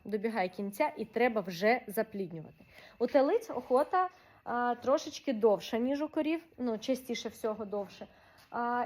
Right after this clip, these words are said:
і тому не треба спішити запліднювати телицю. Якщо там корова почала ревіти, то її в обід вже можна запліднювати.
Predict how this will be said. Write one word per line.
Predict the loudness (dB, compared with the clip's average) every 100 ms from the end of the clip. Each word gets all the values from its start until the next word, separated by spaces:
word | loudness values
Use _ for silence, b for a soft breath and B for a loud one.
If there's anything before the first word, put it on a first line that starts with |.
| -2
і | -4
тому | 0 0 0 -2 0
не | 0
треба | 4 4 4
спішити | -2 -6 -8 -6 -4 -4
запліднювати | -4 -4 -4 -2 -4 -6
телицю. | -4 -4 -4 -8
Якщо | -6 -4
там | -2 0
корова | 2 2 4
почала | 2 0 2 2
ревіти, | 2 2 2 0
то | -2 -4
її | -2 -2
в | 0
обід | 0 -2 -6
вже | -4
можна | -2 -2 -4
запліднювати. | -4 -4 -4 -6 -6 -8 -10